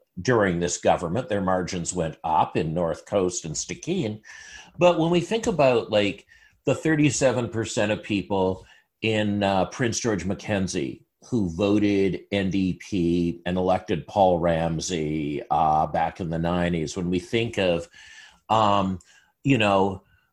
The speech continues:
the, uh, all those voters in Mackenzie, Tumbler Ridge, all these places where we had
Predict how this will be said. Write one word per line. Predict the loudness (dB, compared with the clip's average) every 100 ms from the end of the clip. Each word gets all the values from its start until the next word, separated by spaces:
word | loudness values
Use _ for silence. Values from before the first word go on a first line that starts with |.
| -12
the, | 2 4 4 4 4
uh, | 6 4 4
all | 2 0
those | 0 -2
voters | -2 -2 0 -2 -2
in | -6
Mackenzie, | -8 -10 -4 0 0 2 2 4 2 0
Tumbler | -2 -2 -2 0 0
Ridge, | 0 2 4 4 2
all | 0
these | 2 0
places | 0 0 0 -2 -4
where | -4 -2
we | -2
had | -2 0 0 0 -2 -8